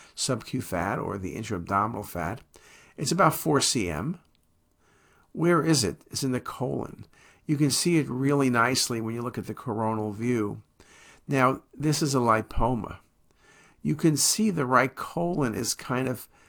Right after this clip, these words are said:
intussuscepted upward. This lipoma actually began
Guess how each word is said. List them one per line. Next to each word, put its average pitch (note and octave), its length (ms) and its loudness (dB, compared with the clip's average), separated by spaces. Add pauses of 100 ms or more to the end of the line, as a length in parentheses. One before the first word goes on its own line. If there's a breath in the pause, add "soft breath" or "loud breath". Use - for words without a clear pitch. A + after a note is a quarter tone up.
(460 soft breath)
intussuscepted C3+ 1000 0 (140)
upward. G#2+ 500 -2 (480 soft breath)
This F3+ 200 0
lipoma D3 840 2
actually A#2+ 540 -4
began A2+ 840 -4